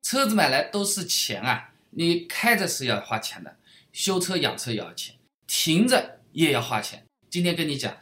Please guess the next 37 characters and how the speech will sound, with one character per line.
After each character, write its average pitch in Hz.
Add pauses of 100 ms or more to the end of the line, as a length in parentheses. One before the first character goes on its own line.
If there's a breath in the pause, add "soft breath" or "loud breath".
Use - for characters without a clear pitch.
(140 soft breath)
这 208
车 208
子 175
啊， 117
飘 226
在 220
天 220
上 196
都 151
要 127
算 117
钱。 - (300 soft breath)
十 -
万 180
块 151
钱 117
这 131
个 120
车 127
子 123
买 110
来， 98 (140 soft breath)
我 160
一 208
天 185 (200)
要 143
亏 -
掉 123
多 117
少 -
钱？ - (160)
算 135
账 107
给 95
你 87
听 -
啊。 -